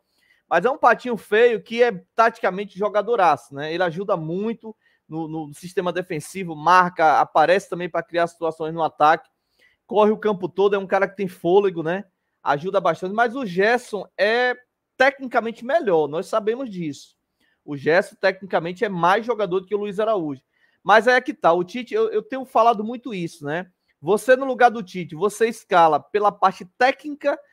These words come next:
ou pela parte tática? Que seria predominante aí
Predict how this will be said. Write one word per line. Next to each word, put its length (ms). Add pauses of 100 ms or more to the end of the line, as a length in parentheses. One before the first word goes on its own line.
(160)
ou 100
pela 240
parte 320 (140)
tática? 640 (140)
Que 80
seria 340 (480)
predominante 800
aí 240